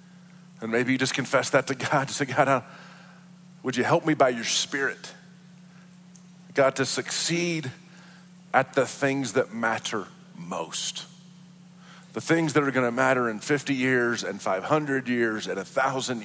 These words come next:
years. God, would you help me to succeed at the things that matter most?" And so, Father, we rejoice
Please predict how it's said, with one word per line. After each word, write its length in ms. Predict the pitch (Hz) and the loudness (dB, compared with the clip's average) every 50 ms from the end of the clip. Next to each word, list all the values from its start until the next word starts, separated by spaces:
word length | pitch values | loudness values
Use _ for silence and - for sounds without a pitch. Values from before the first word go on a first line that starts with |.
| 113 107 | -8 -8
years. 420 | 101 92 92 76 - - - - - - - - - - - - - - - - - - - - - - - - - - - - - - - - - - - - - - | -8 -8 -8 -8 -10 -12 -12 -14 -16 -20 -20 -20 -20 -20 -20 -20 -20 -20 -20 -20 -20 -20 -20 -20 -20 -20 -20 -20 -20 -20 -20 -20 -20 -20 -20 -20 -20 -20 -20 -20 -4 0
God, 160 | 127 135 127 | 2 2 2
would 200 | 117 120 110 101 | 2 0 0 0
you 60 | 104 | -2
help 380 | 95 98 107 139 165 165 - 170 | -2 2 2 4 2 2 0 -4
me 320 | 165 160 151 139 139 127 - - - - - - - - | -4 -2 -2 -2 -4 -6 -10 -14 -20 -20 -20 -20 -20 -10
to 100 | - 131 | -6 -4
succeed 720 | 123 - - 117 - - - - 117 107 98 95 95 92 - - - - - - - - - - - - - - | -2 -2 -2 -4 -4 -4 -4 -4 -4 -4 -6 -8 -10 -12 -14 -18 -20 -20 -20 -20 -20 -20 -20 -20 -20 -20 -16 -14
at 120 | - - | -12 -10
the 40 | 107 | -8
things 300 | 98 - 120 117 120 107 | -4 -2 -2 -2 -2 -2
that 160 | 117 123 90 | -2 -4 -2
matter 300 | 107 117 110 110 104 98 | -2 0 0 0 -2 -4
most?" 420 | 90 92 90 87 87 85 - - 87 | -6 -8 -8 -8 -8 -8 -8 -10 -8
And 80 | 92 | -8
so, 100 | - 107 | -8 -6
Father, 320 | 92 - 135 131 127 123 120 | 0 2 2 4 4 2 0
we 140 | 113 131 143 | 0 0 -2
rejoice 960 | 135 131 117 - - 104 98 98 104 101 92 - - - - - - - | -2 -2 -4 -4 -4 -4 -4 -4 -4 -4 -6 -6 -4 -4 -4 -6 -6 -8